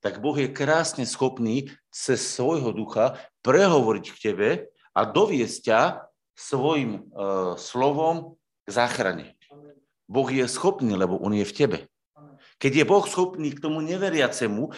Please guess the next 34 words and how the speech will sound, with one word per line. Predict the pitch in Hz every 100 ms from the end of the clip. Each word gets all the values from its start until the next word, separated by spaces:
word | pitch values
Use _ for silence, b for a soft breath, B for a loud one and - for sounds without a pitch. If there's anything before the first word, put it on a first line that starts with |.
| B _
preraziť | 151 185 170 139
jeho | 135 151 123
betóny | 156 165 165 135
a | 117
prehovoriť | - 156 151 151
do | 143 143
jeho | 135
prázdneho | 135 143 160 165 160 156
vnútra | 160 156 117 -
a | - -
je | 147
schopný | 151 - 226 220 175 147
tam | 123
nadviazať | 123 185 226 208 117 85 - B B B
a | 104
hovoriť | 151 226 240 165 -
s |
ním, | 113 107 B B
o | 151 208
čo | 208 139
viac | 135 196 175
je | 120
schopný | - 175 131 117
hovoriť | 131 156 127
s | -
tebou | 131 123
ako | 139 135
s | 101
Božím | 101 120 135
dieťaťom, | 123 - 117 85 71 _ _ _ _ _ -
keď | 139
si | 143
aj | 156 160
padnutý. | 131 113 92 -